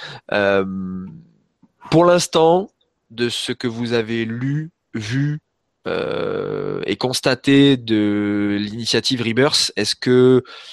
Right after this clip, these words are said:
pour vous, c'était quelque chose à faire et c'est quelque chose qui a été bien fait, ou est-ce que il y a encore besoin de voir... Euh,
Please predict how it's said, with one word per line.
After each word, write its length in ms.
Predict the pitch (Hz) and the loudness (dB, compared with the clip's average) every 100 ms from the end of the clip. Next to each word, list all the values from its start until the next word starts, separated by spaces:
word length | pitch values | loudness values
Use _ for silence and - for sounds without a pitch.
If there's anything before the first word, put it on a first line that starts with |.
| - - _ _ _ _ _ _ _ _ _ | -20 -20 _ _ _ _ _ _ _ _ _
pour 240 | 139 127 | 2 2
vous, 440 | 131 143 170 185 185 _ _ _ _ | 2 2 2 2 0 _ _ _ _
c'était 1080 | - - - 127 127 127 127 123 120 _ 123 | -10 -6 0 2 4 6 6 4 2 _ -6
quelque 300 | - 120 - | -4 -4 -2
chose 260 | 120 135 123 | -2 0 0
à 60 | 120 | -2
faire 600 | - 165 196 - - - _ - | 0 4 4 2 -10 -14 _ -14
et 40 | |
c'est 140 | - 117 | -12 -8
quelque 240 | 113 117 | -8 -6
chose 320 | - 127 113 | -4 -4 -6
qui 260 | - - 117 | -12 -10 -6
a 60 | |
été 240 | 110 - 107 | -6 -6 -8
bien 320 | 107 127 139 | -2 2 2
fait, 340 | - 175 208 _ _ _ _ _ _ _ _ | 6 4 4 _ _ _ _ _ _ _ _
ou 160 | - 127 | -2 0
est-ce 220 | 127 - | 0 -2
que 720 | - 131 127 127 127 131 131 | -6 -2 0 2 2 2 2
il 60 | 127 | 2
y 60 | 120 | 0
a 60 | |
encore 300 | 120 113 135 | -2 0 -2
besoin 380 | 131 123 131 135 | 0 -4 -2 -2
de 100 | 123 | -4
voir... 560 | 113 113 135 147 156 127 | -6 -2 2 4 2 0
Euh, 720 | 113 110 110 107 107 107 | 0 0 -2 -2 -2 -4